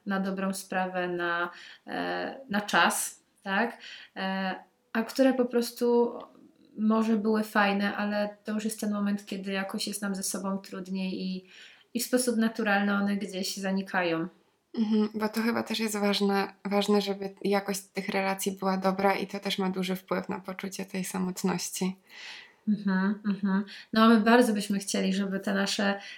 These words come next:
Speaker 1: relacje były takie jak w tych różnych filmach, tak? Takie wyjątkowe, że, że ten za-, że, że, że, że ta nasza przyjaciółka zawsze pójdzie za nami murem, że,
Speaker 2: No.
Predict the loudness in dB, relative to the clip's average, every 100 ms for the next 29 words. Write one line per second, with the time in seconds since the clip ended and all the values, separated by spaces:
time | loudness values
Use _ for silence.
0 | -4 2 4 4 2 0 0 0 0 -2
1 | 0 4 6 4 2 2 0 -2 -2 0
2 | 2 0 2 0 0 0 2 2 2 0
3 | -2 -6 -2 2 0 -2 -12 -14 -8 -8
4 | -4 0 4 4 4 2 0 0 -2 -4
5 | 0 0 0 0 2 2 0 -12 -8 -2
6 | -2 0 -2 2 2 2 2 2 2 0
7 | 0 0 -2 0 0 0 0 2 2 2
8 | 0 4 6 6 6 4 4 4 4 4
9 | 0 0 2 2 2 2 4 4 4 4
10 | 2 4 2 4 6 6